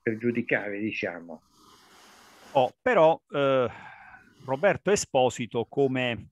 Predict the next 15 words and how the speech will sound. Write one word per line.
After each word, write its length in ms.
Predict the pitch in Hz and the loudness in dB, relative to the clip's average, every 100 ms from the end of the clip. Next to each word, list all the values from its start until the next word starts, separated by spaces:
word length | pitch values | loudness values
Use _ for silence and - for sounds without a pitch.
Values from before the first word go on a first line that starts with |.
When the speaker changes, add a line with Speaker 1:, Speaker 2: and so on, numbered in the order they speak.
| _ | _
Speaker 2:
ultima 680 | 208 202 139 - 113 107 104 | 0 2 0 -6 -4 -4 -6
fatica, 720 | - 147 - 123 101 127 165 - _ _ _ _ _ - | -2 -2 -2 -8 -8 -6 -6 -8 _ _ _ _ _ -2
poco 240 | 147 127 | 0 0
tempo 320 | 131 139 208 | -2 -2 -4
fa, 260 | - 117 - _ _ _ _ | 0 -2 -2 _ _ _ _
ci 220 | - 175 | -4 4
ha 180 | 156 131 - | 4 4 -2
regalato, 960 | 117 131 180 156 120 107 101 151 170 - | -4 -2 2 4 4 2 0 -6 -6 -8
con 460 | - 131 120 117 113 | -2 -2 -2 -4 -4
l'editore 680 | 117 120 123 156 123 110 - - | -4 -6 -2 0 2 0 -4 -6
Il 240 | 156 156 | -4 -2
Mulino, 640 | 165 180 127 101 101 101 _ - | -2 0 -2 -4 -8 -10 _ -8
il 160 | 160 | -4
libro 480 | 139 127 113 120 110 _ _ | -2 -2 -2 -4 -4 _ _
Istituzione. 1040 | 175 175 - 147 131 113 - 104 87 95 | -4 -4 -4 -4 -4 -8 -8 -8 -8 -12